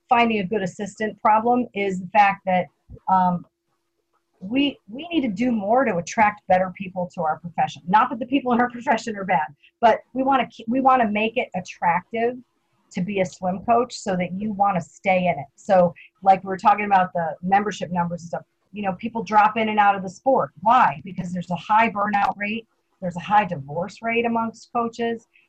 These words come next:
Um, and again, with this pandemic, maybe this is an opportunity to rethink, um, how we live our lives and, and, and our profession, because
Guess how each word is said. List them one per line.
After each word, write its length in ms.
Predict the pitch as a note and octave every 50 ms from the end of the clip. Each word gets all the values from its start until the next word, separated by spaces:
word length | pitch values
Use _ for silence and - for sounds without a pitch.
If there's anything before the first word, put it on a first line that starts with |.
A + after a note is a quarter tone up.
| _ _
Um, 420 | - F3+ F3 F3 E3+ E3 E3+ E3 - _ _ _ _ -
and 320 | F#3+ F#3+ F#3+ F#3 F#3 F3+ - -
again, 380 | G3 G3 A#3 A#3 A3+ G#3+ G3+
with 160 | F#3+ F#3 F3
this 200 | - G3 F3 - _ -
pandemic, 520 | G#3 G3 F#3 F#3 G3+ G#3 A#3 A#3+ A#3 A#3 -
maybe 320 | F3+ F3 F3 F#3 F#3 G#3
this 220 | F#3+ G3+ G3+ - -
is 160 | G3 F#3+ F#3
an 80 | G3
opportunity 520 | F#3+ F#3 F#3 - F3+ F3 - A3 G3+ G3+ F#3+
to 80 | F3+
rethink, 580 | E3+ F3 F#3+ G3+ G3 - _ - A3+ A3+ A3 G3 _ - - _ _ _ _ _ _ _ _ -
um, 320 | F3 F3 E3+ E3+ E3+ - -
how 300 | - - - G3 F#3+ F#3+
we 420 | F#3 F#3 F#3+ F#3+ F#3 F#3 F3+ E3+ -
live 300 | E3+ E3+ F3+ F#3+ G3 G3
our 180 | F#3+ F3 E3+ E3+
lives 380 | F3 F3 F3 E3+ E3+ E3+ E3+
and, 120 | F3 E3 C#3+ -
and, 220 | F3 F3 E3+ E3 -
and 120 | F3+ F3+ F3
our 180 | E3 D#3+ E3
profession, 680 | - - F3 E3+ - A3+ G#3+ G#3+ - - F3+ E3+ E3+ E3 - _ _ _ _ _ -
because 500 | F#3 F3+ - F3+ F#3 E3+ E3 E3 D#3+